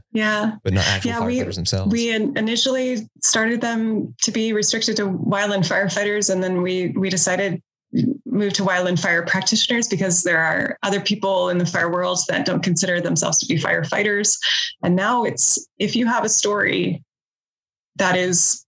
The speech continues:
Speaker 1: that if you have a personal firsthand experience with, with wildland fire, then, then you're welcome to apply.
Speaker 2: There we go.
Speaker 1: Um, 'cause it's important to s-, to see it from all sides, for sure.
Speaker 2: You know, uh,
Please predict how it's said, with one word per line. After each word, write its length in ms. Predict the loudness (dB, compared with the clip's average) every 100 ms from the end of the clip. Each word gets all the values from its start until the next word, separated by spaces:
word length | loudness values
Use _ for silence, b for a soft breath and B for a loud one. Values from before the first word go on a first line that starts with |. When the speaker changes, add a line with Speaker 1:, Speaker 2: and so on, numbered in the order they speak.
| -2
Speaker 1:
that 140 | 0
if 140 | 2 4
you 100 | 2
have 160 | 0
a 80 | -2
personal 500 | -2 -2 0 0 -2
firsthand 440 | 0 0 0 0
experience 560 | 0 0 0 2 2 2
with, 160 | 0 -2 0
with 160 | 0 0 0 0
wildland 400 | 2 2 2 2
fire, 460 | 0 0 2 0 2
then, 360 | 0 2 2 0 -4 _
then 160 | 0 2
you're 320 | 2 0 0
welcome 320 | 0 0 0 0
to 160 | 0
apply. 420 | -2 -2 0 0 -2 B B B B 0
Speaker 2:
There 120 | 2
we 60 |
go. 60 | 4
Speaker 1:
Um, 280 | 2 0 -2 _ -2
'cause 140 | 0 2
it's 180 | 2
important 380 | 2 2 2 0
to 40 | 0
s-, 240 | 0 -2 -2
to 120 | 0
see 200 | 2 0
it 80 | 0
from 100 | 0
all 100 | 0 0
sides, 460 | 0 0 -2 -4 -2
for 80 | 2
sure. 160 | 4 4 2 -4 _ _
Speaker 2:
You 100 | 2
know, 220 | 2 2
uh, 420 | 2 2 2 0